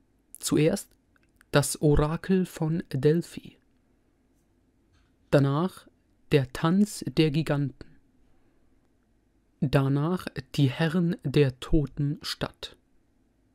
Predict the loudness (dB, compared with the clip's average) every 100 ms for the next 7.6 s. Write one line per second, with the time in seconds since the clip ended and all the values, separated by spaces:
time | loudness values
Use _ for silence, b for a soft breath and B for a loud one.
0 | _ _ _ _ _ _ _ _ _ _
1 | _ _ -2 2 2 2 -2 -2 0 -2
2 | -6 -18 _ _ _ 0 0 0 -4 -4
3 | -2 0 0 0 -4 -10 -12 -6 -4 -2
4 | -6 -8 -10 -14 -18 _ _ _ _ _
5 | _ _ _ _ _ _ _ _ _ _
6 | _ _ _ _ _ _ _ -16 -4 2
7 | 2 2 0 -4 -6